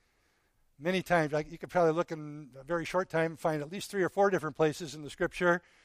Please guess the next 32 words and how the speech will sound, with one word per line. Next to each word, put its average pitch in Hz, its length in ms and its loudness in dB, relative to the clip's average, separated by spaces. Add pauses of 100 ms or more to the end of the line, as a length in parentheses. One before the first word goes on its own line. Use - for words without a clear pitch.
(380)
where 170 400 8 (140)
he's 180 160 -4
sitting 190 360 -2
down 190 360 6
with, 170 240 2
it 151 100 -8
says, 165 360 4 (180)
tax 190 340 10
collectors 190 520 4
and 160 140 -8
sinners, 156 520 -2
and 139 100 -8
the 139 80 -6
Pharisees 165 640 0
and 147 80 -12
the 143 80 -6
religious 151 520 -6
were 143 120 -12
saying, 131 420 -8 (460)
"What's 185 400 -14
he 113 180 -10 (120)
doing?" 233 260 -12 (1700)
If 175 200 -2
he 240 160 -2
knew, 214 380 -4 (440)
what's 220 220 0
he 226 100 4
doing 208 360 -2
eating 220 300 -2
with 147 180 -4
these 131 240 -12
lowlifes? 135 800 -6